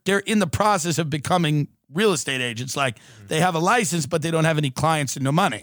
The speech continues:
Speaker 2: Mm-hmm.
Speaker 1: So you're calling people that are just doing something else. They're, like, nannying for a child. And you're calling them and you're like, "Hey, we're making this happen, right?" And they're like, "Yeah, yeah, yeah." And then, like, a child's vomiting on them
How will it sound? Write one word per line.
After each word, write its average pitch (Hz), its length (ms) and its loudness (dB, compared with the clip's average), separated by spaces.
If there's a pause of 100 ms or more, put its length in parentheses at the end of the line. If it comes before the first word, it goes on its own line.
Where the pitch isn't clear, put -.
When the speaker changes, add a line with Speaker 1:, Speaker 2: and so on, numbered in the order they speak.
Speaker 2:
Mm-hmm. 104 140 -20 (300)
Speaker 1:
So - 100 -6
you're 185 240 0
calling 196 380 -2
people 170 320 -2
that 156 120 0
are 151 100 0
just 151 500 -2 (720)
doing 190 320 4
something 165 420 0
else. 190 320 0
They're, 170 160 -4
like, 180 300 0 (360)
nannying 190 800 2
for 165 160 2
a 151 60 2
child. 185 640 -2 (560)
And 180 160 2
you're 175 100 2
calling 190 380 0
them 170 160 -2
and 165 60 -4
you're 170 100 0
like, 156 160 0
"Hey, 202 180 0
we're 180 160 2
making 202 280 -2
this 180 120 0
happen, 180 400 0
right?" 165 200 0
And 170 100 -8
they're 175 40 -2
like, 175 140 2 (380)
"Yeah, 254 160 2
yeah, 294 160 0
yeah." 269 440 0
And 180 120 0
then, 185 100 0
like, 170 140 0
a 151 100 0
child's 160 480 0
vomiting 165 540 2
on 135 180 -2
them 123 300 -2